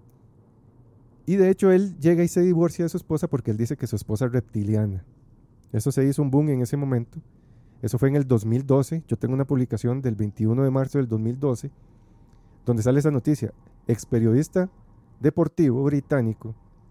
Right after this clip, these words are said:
obsesionado con el tema de la vida extraterrestre, toma la decisión de separarse con su esposa porque asegura que su mujer pertenece a una ra-, una raza reptiliana. Después de esto, él empieza a, eh, salir en los medios,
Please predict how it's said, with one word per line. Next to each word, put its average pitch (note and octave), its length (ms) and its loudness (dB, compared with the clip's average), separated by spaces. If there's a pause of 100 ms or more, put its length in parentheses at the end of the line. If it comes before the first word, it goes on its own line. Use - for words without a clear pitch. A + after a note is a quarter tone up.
(680)
obsesionado A#2 600 0
con C#3+ 140 0
el C3 100 0
tema C#3+ 280 2
de C#3 80 2
la C#3 100 2
vida C3+ 140 4
extraterrestre, C3+ 720 -2 (360)
toma B2+ 180 0
la D3 100 2
decisión C#3 320 0
de A#2 80 0
separarse A#2 460 0
con D3 120 -6
su D3 80 -10
esposa C3+ 300 -2
porque A#2 240 -4
asegura A2+ 320 0
que C#3 100 -6
su C3 100 -8
mujer A2 260 -4
pertenece A2 460 -4
a - 20 -2
una A#2 120 -2
ra-, A2 320 -2
una A#2 200 -4
raza A#2 420 -2
reptiliana. G2+ 720 -4 (1040)
Después A#2+ 280 -4
de C#3 180 2
esto, C#3 260 -2
él B2+ 80 -2
empieza B2+ 460 -2 (800)
a, A#2 440 2 (1040)
eh, G#2+ 380 0
salir A2 300 -2
en C3 80 0
los B2+ 100 0
medios, D3 640 0